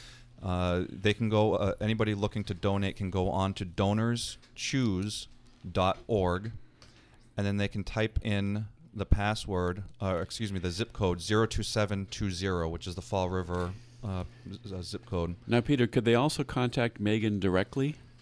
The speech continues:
Speaker 2: by a phone number, for example?
Speaker 1: They can do that if Megan says that that's fine. I just wanted to finish explaining this.
Speaker 2: Sure, go ahead.
Speaker 1: Donors choose dot org,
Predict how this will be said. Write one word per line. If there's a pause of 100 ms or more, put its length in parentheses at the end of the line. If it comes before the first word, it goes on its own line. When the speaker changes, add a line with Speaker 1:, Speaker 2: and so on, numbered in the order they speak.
(380)
Speaker 2:
by
a
phone
number,
for
example?
Speaker 1:
They
can
do
that
if
Megan
says
that
that's
fine.
I
just
wanted
to
finish
explaining
this.
Speaker 2:
Sure,
go
ahead.
Speaker 1:
Donors
choose
dot
org,